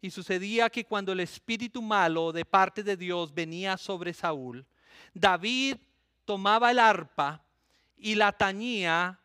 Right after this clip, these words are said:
con su mano, y Saúl hallaba alivio y se sentía mejor. Así el espíritu malo se apartaba de él".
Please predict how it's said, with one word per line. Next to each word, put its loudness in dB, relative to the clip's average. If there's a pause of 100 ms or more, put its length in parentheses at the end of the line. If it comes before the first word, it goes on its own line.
(140)
con -8
su -10
mano, -2 (260)
y -6
Saúl -2
hallaba 4
alivio 0 (500)
y -8
se -4
sentía -6
mejor. -6 (260)
Así -4
el 0
espíritu -8
malo -4 (420)
se -2
apartaba -2 (600)
de -8
él". -20